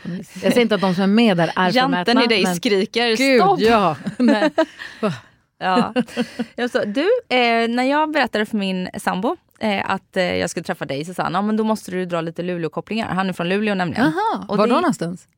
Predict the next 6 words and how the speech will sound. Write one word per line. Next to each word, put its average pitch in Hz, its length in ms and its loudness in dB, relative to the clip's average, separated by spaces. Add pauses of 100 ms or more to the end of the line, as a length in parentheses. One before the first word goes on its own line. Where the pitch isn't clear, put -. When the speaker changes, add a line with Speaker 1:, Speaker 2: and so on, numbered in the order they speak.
(180)
Speaker 2:
Från 220 180 0
Hertsön. 202 520 -4
Speaker 1:
Ja. 233 240 -2 (220)
Speaker 2:
Han 190 380 0
Speaker 1:
Beklagar. 165 460 -4 (180)
Skoja. 254 560 4